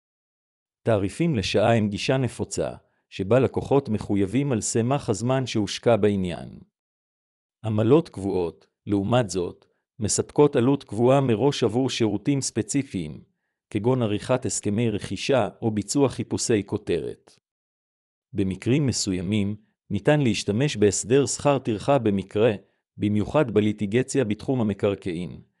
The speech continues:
כאשר עורך הדין מקבל אחוזים מהסכום שהוחזר כשכר טרחתו. טווח ממוצע של שכר טרחת עורך דין מקרקעין.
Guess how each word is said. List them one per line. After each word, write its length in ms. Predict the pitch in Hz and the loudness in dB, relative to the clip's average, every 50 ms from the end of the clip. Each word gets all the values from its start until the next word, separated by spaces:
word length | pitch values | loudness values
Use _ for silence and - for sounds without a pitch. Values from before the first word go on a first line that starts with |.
| _ _ _ _ _ | _ _ _ _ _
כאשר 300 | - 104 95 - - 147 | -6 -4 -4 0 0 2
עורך 360 | 135 131 120 113 117 98 - 107 | 2 4 4 4 2 2 2 -4
הדין 380 | 98 95 117 127 127 120 117 | -2 0 -2 -2 0 0 -2
מקבל 420 | 107 - - - 101 117 135 139 131 | -2 -2 -2 -2 0 2 2 2 0
אחוזים 600 | - - 107 98 90 101 123 120 104 104 113 - - | -2 -2 -6 -6 -4 -4 -4 -2 -4 -4 -6 -8 -8
מהסכום 560 | 110 110 104 98 - - - 143 143 143 135 | -4 -4 -2 -2 -4 -4 -2 -2 -2 -2 -2
שהוחזר 540 | 120 - 117 107 104 - 110 110 135 143 143 127 | -2 0 0 0 0 -2 -4 -2 0 0 0 -2
כשכר 460 | - 131 120 - - - 143 135 120 117 | -4 -6 -6 -6 -4 0 0 0 0 0
טרחתו. 760 | - 110 98 98 98 - - - - - 95 62 60 60 - _ _ _ _ _ _ _ _ _ _ _ _ _ _ _ _ _ _ _ _ _ | -2 -2 -2 -2 -4 -4 -8 -8 -6 -6 -6 -6 -8 -10 -14 _ _ _ _ _ _ _ _ _ _ _ _ _ _ _ _ _ _ _ _ _
טווח 340 | 104 110 139 147 - - | 0 2 2 2 2 0
ממוצע 500 | 127 110 95 95 92 - - 120 127 131 | 0 0 0 0 -2 -2 2 2 2 2
של 180 | 120 - 107 90 | 2 0 -4 -4
שכר 340 | - - - - 117 113 104 | -4 -6 -2 0 2 2 2
טרחת 520 | - - 104 98 101 - - 127 120 - | 0 -2 -2 -2 -2 -2 -2 -4 -2 -2
עורך 320 | 120 104 117 127 117 - 107 | -2 0 0 0 -2 -4 -4
דין 280 | 101 110 113 110 101 | -2 0 2 2 2
מקרקעין. 680 | 104 - - 113 104 101 - - 95 78 67 64 64 | 0 0 0 0 -2 0 -2 -6 -6 -6 -8 -10 -12